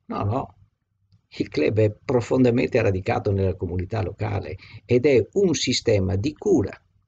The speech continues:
del disagio mentale esistenziale che si avvale di tanti altri strumenti educativi.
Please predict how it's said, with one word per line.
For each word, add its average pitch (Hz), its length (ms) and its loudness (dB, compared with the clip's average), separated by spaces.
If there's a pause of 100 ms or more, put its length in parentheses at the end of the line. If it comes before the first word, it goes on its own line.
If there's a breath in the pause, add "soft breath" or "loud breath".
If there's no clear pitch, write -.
(400)
del 117 200 -2
disagio 117 500 0
mentale 101 680 -2
esistenziale 110 1000 -4 (2250)
che 160 100 -2
si 170 160 0
avvale 160 320 2
di 110 260 -2
tanti 185 440 0
altri 135 320 0
strumenti 143 640 2
educativi. - 760 -2